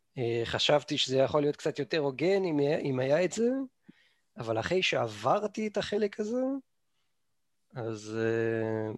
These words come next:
אמרתי לעצמי, כאילו, מה, מה היה קורה אם כן היה שם את ה-, אה, איך, איך הייתה, איך החוויה שלי הייתה משתנה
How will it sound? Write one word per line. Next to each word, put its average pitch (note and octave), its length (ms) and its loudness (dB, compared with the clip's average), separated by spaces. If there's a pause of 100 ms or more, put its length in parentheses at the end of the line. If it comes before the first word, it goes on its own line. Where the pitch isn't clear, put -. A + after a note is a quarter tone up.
(420)
אמרתי D#3+ 280 4
לעצמי, D3 380 4 (920)
כאילו, C3+ 180 -10
מה, E3+ 400 -2
מה E3+ 120 -4
היה A#3+ 160 2
קורה G#3 260 4
אם G#3 160 6 (100)
כן G3+ 240 6
היה F#3+ 220 4
שם F3 240 -2
את D#3+ 160 -6
ה-, D3+ 400 -4 (1300)
אה, - 440 -8
איך, C#4 240 -10
איך C#4+ 200 -4
הייתה, G#3 360 0
איך - 180 -6
החוויה F#3 340 -2
שלי F#3+ 160 -4
הייתה F#3 200 -2
משתנה C#3+ 800 0